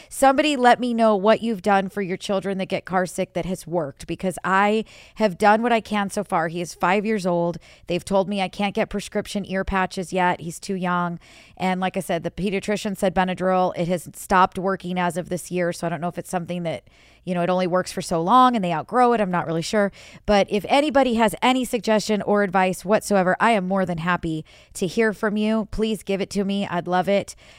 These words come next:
Um, we, we've gotta do something to make him feel better, or I've got, I'm gonna have to move. And, and I'm not kidding, because I told Shane, I said, "Look it, after we go and we do a weekend on the boat, I feel relaxed.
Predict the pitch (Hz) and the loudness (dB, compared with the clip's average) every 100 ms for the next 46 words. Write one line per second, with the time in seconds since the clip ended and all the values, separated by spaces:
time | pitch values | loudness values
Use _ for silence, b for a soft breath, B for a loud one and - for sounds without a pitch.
0 | b 185 190 180 170 160 202 175 208 185 | b 0 2 2 0 0 -2 0 -2 2
1 | 208 196 185 190 - 185 190 185 175 185 | 2 2 0 -2 0 0 0 0 -2 -2
2 | 185 185 175 185 170 180 185 175 175 - | -2 -2 -2 -2 0 0 2 0 -2 -2
3 | 175 175 175 175 175 175 170 - 175 175 | -2 -2 -4 -4 -4 -4 -6 -6 -4 -2
4 | 165 - 180 170 190 190 208 - - 170 | -4 -4 -6 -4 -2 0 0 0 -2 -4
5 | 165 170 214 - B B B 226 240 269 | -4 -2 -2 -4 B B B 0 6 6
6 | - 214 180 185 220 196 190 160 - _ | 6 2 2 -2 -4 -2 -2 -4 -12 _
7 | _ _ _ _ _ - 226 262 330 381 | _ _ _ _ _ -2 6 6 4 2
8 | 339 233 214 - 202 202 202 208 214 196 | 4 6 6 6 2 0 -2 0 0 2
9 | 190 202 196 185 190 170 147 117 - _ | 0 -2 -2 0 -2 -4 -4 -6 -8 _
10 | b b b b - 233 220 - 269 285 | b b b b 0 2 2 -2 0 4
11 | 285 294 208 202 180 165 190 185 - - | 6 4 2 0 0 0 0 0 -4 -14
12 | - - | -16 -18